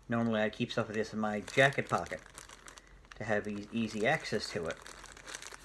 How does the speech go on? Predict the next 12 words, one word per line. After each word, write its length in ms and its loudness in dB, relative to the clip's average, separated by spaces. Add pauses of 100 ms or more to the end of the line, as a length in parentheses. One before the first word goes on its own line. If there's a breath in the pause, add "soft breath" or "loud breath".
(880)
But, 320 -4
uh, 280 6 (320)
so 120 0
I 80 6
got 200 6 (760)
one 160 8
of 80 6
these. 840 0 (380)
It's 180 -8
a 320 6 (640)
Bluetooth 400 2
headset. 500 6